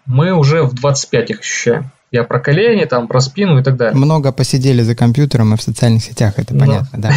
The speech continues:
Speaker 1: <laughs> Ну да, чтоб я понял твой вопрос, с чего начать? Во-первых, я советую сначала заинтересоваться. Все эти разговоры я веду не для того, чтобы показаться умным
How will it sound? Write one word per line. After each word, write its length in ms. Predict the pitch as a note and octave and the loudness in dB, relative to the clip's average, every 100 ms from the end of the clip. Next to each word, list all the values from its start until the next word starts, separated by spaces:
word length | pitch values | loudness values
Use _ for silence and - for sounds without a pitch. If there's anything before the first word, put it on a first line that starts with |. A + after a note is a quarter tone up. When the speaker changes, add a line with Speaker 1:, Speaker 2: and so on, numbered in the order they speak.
| C#3+ | 2
Speaker 1:
<laughs> 600 | D#3 C3 - - - - | 2 0 -6 -20 -18 -2
Ну 80 | C#3 | 0
да, 200 | C#3+ A2+ | 2 0
чтоб 260 | - F3+ E3 C#3+ C#3+ _ - | -2 -2 -2 -4 -12 _ -4
я 140 | C#3 | -2
понял 280 | C#3 E3 C#3 | 0 2 2
твой 160 | C3+ B2+ | 2 0
вопрос, 480 | C3 F3 F3 - _ _ - | 2 0 -2 -8 _ _ -6
с 160 | C3 | -4
чего 320 | - D3 D#3 | -2 0 2
начать? 520 | D3 C#3 F3 G3 G3+ - _ | 2 2 0 -2 -4 -18 _
Во-первых, 460 | - C3+ G3+ F3 D#3 | -4 -2 0 0 0
я 140 | E3 | 0
советую 400 | D#3 D3+ D#3+ D#3+ | 2 0 2 0
сначала 400 | C3+ C3+ D#3 C#3+ | 2 0 2 2
заинтересоваться. 720 | B2+ B2+ C3+ C3+ C#3+ B2 - - | 0 0 2 2 2 0 -2 -4
Все 160 | - | -2
эти 140 | F#3+ F3+ | 0 0
разговоры 500 | D#3 C#3+ D#3+ G#3+ F3 | 0 2 2 2 2
я 60 | |
веду 220 | C3+ C#3+ E3 | 2 2 2
не 100 | C3+ | 2
для 160 | B2 | 0
того, 180 | B2+ F#3 | -2 -2
чтобы 260 | G3+ D3 C3+ | 0 -2 0
показаться 500 | C3+ C#3 D#3 C#3+ C#3+ | 0 2 2 0 0
умным 400 | F3+ A3+ D#3+ | 2 2 2